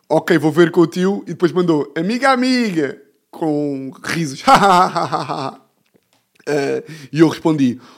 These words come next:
"Lol, tia, vou jantar com ela e com a namorada dela quarta-feira." <laughs> Foda-se. E pá, e depois, pá, e depois para dizer à, eh, eh, para dizer à Mi, à,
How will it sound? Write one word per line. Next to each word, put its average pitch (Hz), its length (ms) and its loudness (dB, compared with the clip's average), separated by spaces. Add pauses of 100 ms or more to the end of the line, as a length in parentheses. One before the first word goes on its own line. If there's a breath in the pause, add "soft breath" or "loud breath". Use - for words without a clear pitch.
"Lol, 160 320 4
tia, 143 240 -2
vou 151 140 2
jantar 170 240 0
com 160 200 -2
ela 160 140 4
e - 20 2
com 170 120 -2
a - 20 2
namorada 156 380 0
dela 151 240 0
quarta-feira." 131 680 -4
<laughs> 156 560 -4 (2000 loud breath)
Foda-se. - 720 -16 (240)
E 139 60 -16
pá, 143 160 0
e 147 60 0
depois, - 220 -4
pá, - 120 -10
e 175 60 -12
depois 175 200 -4
para 175 120 -4
dizer 160 180 -2
à, 151 420 -2
eh, 151 180 -6
eh, 143 300 -2
para 160 140 -6
dizer 151 160 -2
à 160 100 4
Mi, 131 260 -6 (440)
à, 120 720 -6